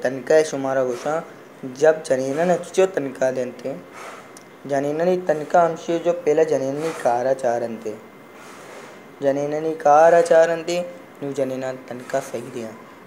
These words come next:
पाँच दस हज़ार, बीस हज़ार जनेना नहीं तनका यहाँ।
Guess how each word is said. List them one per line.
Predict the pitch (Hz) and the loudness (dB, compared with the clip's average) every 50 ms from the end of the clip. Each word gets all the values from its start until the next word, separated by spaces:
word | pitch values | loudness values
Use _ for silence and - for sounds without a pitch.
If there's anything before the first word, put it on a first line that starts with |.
| - - - - - - - - - - - - - - - | -20 -20 -20 -20 -20 -20 -20 -20 -20 -20 -20 -20 -20 -10 -4
पाँच | 147 147 147 147 151 143 | -2 0 0 0 -2 -4
दस | 143 156 170 170 165 160 156 | 0 4 6 8 8 8 8
हज़ार, | 160 160 156 156 156 156 147 139 | 8 8 8 8 8 6 4 0
बीस | 139 143 156 175 175 - - - | -4 -8 -8 -8 -8 -4 0 2
हज़ार | 156 147 151 156 151 151 147 143 135 131 - - - - - - - | 2 4 6 6 6 6 6 6 4 0 -4 -12 -18 -20 -18 -16 -4
जनेना | 135 139 131 127 127 131 139 143 | 0 0 0 0 0 -2 -2 -4
नहीं | 151 147 | -6 -6
तनका | 151 - 131 131 123 123 131 123 | -6 -8 -8 -8 -8 -8 -8 -8
यहाँ। | 123 123 127 151 | -6 -4 -4 -4